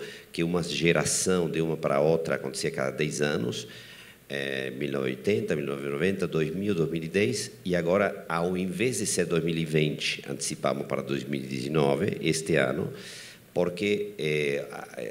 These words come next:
há, há um trabalho muito bem feito a nível global das empresas do setor, eh, para, eh, afinar a tecnologia e as versões de implementação do cinco G, por mais que seja muito complexo,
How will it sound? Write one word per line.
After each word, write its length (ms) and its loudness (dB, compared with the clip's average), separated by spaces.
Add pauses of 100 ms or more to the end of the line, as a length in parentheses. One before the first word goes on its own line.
(220)
há, 140 -2
há 20 4
um 480 0
trabalho 800 4
muito 400 2
bem 180 2
feito 400 -2
a 60 -2
nível 640 0
global 640 4 (280)
das 340 4
empresas 800 0 (240)
do 160 -4
setor, 600 0 (400)
eh, 240 -2
para, 880 2
eh, 360 -4
afinar 680 2 (720)
a 100 -2
tecnologia 960 2
e 140 0
as 140 -4
versões 680 4
de 60 -2
implementação 680 -2
do 120 -4
cinco 260 -4
G, 160 0 (300)
por 140 2
mais 180 2
que 80 -6
seja 240 0
muito 360 0
complexo, 640 -2